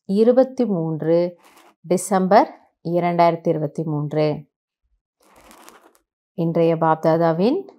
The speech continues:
அறிவுரை, சிக்ஷா என்னவென்றால், "கியா, கியூ, கைசே கி உல்ஜல் மே ஃபஸ்னா, யே சப்சே படா ஜமேலா ஹை."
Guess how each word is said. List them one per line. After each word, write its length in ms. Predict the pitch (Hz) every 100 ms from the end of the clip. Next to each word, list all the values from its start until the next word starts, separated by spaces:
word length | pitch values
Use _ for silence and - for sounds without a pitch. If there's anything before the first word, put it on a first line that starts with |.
| _ _ _
அறிவுரை, 880 | - 170 160 160 165 220 403 - _ _ _
சிக்ஷா 760 | - - 175 - - 190 180 -
என்னவென்றால், 920 | 170 165 160 160 160 165 254 381 _ _ _ - - _ _ _ _ _ -
"கியா, 180 | 320 381 440 427 -
கியூ, 540 | 269 277 302 294 - -
கைசே 520 | 220 240 233 269 262
கி 340 | 269 277 262 -
உல்ஜல் 520 | 214 226 226 262 262
மே 240 | 254 254 247
ஃபஸ்னா, 720 | 254 254 - 220 190 165 190 320 - _ _ _ _ _
யே 220 | 190 202 202
சப்சே 500 | 285 277 - - 359
படா 340 | 285 247 254 240
ஜமேலா 680 | 175 202 180 185 175 170 165
ஹை." 460 | 165 160 160 156